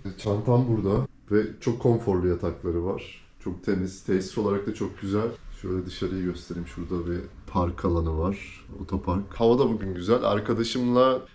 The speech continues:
e, şelaleleri falan dolaşmayı düşünüyoruz, planlıyoruz.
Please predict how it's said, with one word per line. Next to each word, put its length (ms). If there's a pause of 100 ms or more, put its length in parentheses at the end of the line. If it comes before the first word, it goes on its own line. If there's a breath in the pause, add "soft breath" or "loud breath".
(140 loud breath)
e, 260
şelaleleri 640
falan 300
dolaşmayı 560 (120)
düşünüyoruz, 540
planlıyoruz. 880